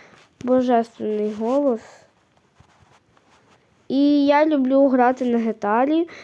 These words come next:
Це мій плюс. Ем,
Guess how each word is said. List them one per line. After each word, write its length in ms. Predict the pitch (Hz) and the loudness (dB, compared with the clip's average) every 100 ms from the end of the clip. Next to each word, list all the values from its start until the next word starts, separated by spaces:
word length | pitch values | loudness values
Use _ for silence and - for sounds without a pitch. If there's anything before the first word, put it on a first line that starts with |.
| - _ | -20 _
Це 280 | - 254 262 | 0 2 4
мій 240 | 254 233 | 2 0
плюс. 880 | 226 - 226 220 285 370 - - - - _ _ _ _ _ _ _ _ _ _ _ _ _ | -2 -6 -2 0 2 0 -4 -20 -20 -20 _ _ _ _ _ _ _ _ _ _ _ _ _
Ем, 1000 | 226 226 226 226 226 226 226 226 220 226 | -2 0 2 2 4 2 2 0 0 -4